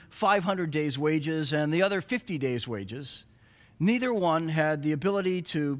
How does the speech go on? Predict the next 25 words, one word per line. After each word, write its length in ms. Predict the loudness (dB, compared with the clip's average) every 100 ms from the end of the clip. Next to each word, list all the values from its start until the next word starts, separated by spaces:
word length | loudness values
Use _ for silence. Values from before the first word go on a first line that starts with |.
| -2
pay 220 | 0 0
him 160 | 0
back. 340 | 0 -2 -2 -6 -20 -20 -20 -20 _ _ _ -20 -12
So 240 | 0 2
the 80 | 4
moneylender 560 | 4 4 4 2 2 0
forgives 540 | 0 2 2 2 -2
the 120 | -4
debts 460 | -2 0 0 -2 -4
of 280 | -2 -4 -2
both. 640 | -2 -2 -6 -20 -20 -20 -20 -20 -4
And 140 | 2 4
then 140 | 2
Jesus 380 | 2 -2 -2 0
asked 260 | 0 -2
this 140 | -6 -8
question, 560 | -4 -4 -6 -10 -12 -16 -20 -20 -20 -20 -10
"Now 220 | -2 0
which 260 | 2 0 0
of 100 | -2
them 240 | -2 -2
will 160 | -2 0
love 220 | 0 0
him 160 | -2 -2
more?" 420 | -2 -4 -10